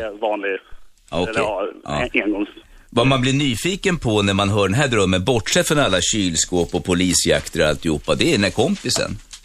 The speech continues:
Speaker 1: Ja.
Speaker 2: Vad har du för relation till honom?
Speaker 1: Eh, det är en väldigt nära vän.
Speaker 2: Ja.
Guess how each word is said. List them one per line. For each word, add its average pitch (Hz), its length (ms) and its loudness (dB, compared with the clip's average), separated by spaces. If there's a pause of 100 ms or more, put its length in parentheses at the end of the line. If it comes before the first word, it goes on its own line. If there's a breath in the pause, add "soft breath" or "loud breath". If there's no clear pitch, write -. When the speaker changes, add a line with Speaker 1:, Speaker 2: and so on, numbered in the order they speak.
(160)
Speaker 1:
Ja. 110 280 2 (100)
Speaker 2:
Vad 113 140 -2
har 127 40 2
du 123 60 0
för 135 80 -2
relation 120 380 -2
till 107 100 -2
honom? 117 440 0 (500)
Speaker 1:
Eh, 110 480 2
det 143 60 -2
är 170 160 0
en 139 160 -2
väldigt 110 240 -2
nära 104 160 -4
vän. 120 160 -4 (160)
Speaker 2:
Ja. 101 380 0